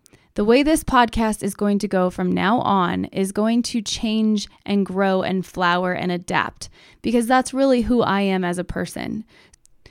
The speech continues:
So everything that will happen from today forward on this podcast is not going to follow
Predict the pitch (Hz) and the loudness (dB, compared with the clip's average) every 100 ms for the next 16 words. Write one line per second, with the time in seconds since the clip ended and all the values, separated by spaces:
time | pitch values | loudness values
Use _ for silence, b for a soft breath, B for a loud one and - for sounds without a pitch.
0 | b b - 233 - 247 302 320 311 302 | b b 0 2 4 2 2 2 4 4
1 | 202 226 214 202 180 175 180 175 b b | 4 0 0 -2 -2 -2 -2 -6 b b
2 | b - 208 202 214 220 302 320 _ - | b -2 0 0 0 2 0 -2 _ -8
3 | 277 262 202 185 180 - 196 190 - - | 0 2 2 0 -2 0 0 0 -2 -2
4 | 185 180 196 85 208 - 214 208 220 226 | -2 -2 -4 -4 -6 -4 -4 0 0 2
5 | 240 - - 233 220 208 202 214 - 185 | -2 -4 -6 -2 0 -2 -4 -4 -2 0
6 | 190 190 190 | 2 2 0